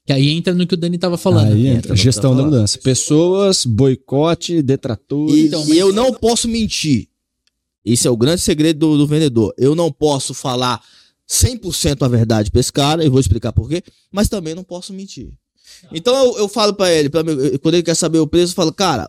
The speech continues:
Speaker 3: o, o teu projeto vai custar, a depender do tamanho da empresa que eu tô falando, de duzentos mil a dez milhões de reais. Aí o cara fala, porra, mas é um range muito aberto. Eu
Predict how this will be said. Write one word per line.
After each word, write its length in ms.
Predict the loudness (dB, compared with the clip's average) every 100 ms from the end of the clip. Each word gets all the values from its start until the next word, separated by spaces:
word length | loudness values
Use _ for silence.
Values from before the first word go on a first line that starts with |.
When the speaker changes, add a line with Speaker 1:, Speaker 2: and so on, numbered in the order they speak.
| 0
Speaker 3:
o, 220 | 0 2
o 120 | 0
teu 280 | 2 2 2
projeto 680 | 0 -2 -2 0 0 0 -2
vai 180 | -2 0
custar, 560 | 0 -2 0 -2 -2 -8 _ _ _ _ _ _ _
a 60 | -4
depender 400 | -2 0 0 0
do 80 | 0
tamanho 340 | 0 2 2
da 80 | 2
empresa 480 | 2 0 0 0 0
que 80 |
eu 60 | 0
tô 100 | 0
falando, 480 | 0 2 2 2 -4 -12 -20 _
de 160 | -2 0
duzentos 800 | 2 2 2 0 0 0 0 2
mil 480 | 0 2 2 0 -6 _ _
a 120 | -4 -4
dez 380 | 0 0 2
milhões 380 | 0 -2 -2 -4
de 80 | -4
reais. 140 | -8 -14 _ _ _ _ _ _ _ _ _ _
Aí 200 | 0 2
o 80 | 2
cara 280 | 0 0 0
fala, 220 | 0 0
porra, 260 | 0 0 0
mas 200 | -4 -6
é 40 |
um 60 | -2
range 300 | 0 0 0
muito 200 | -2 -2
aberto. 460 | 0 0 0 -4
Eu 340 | -14 -20 -20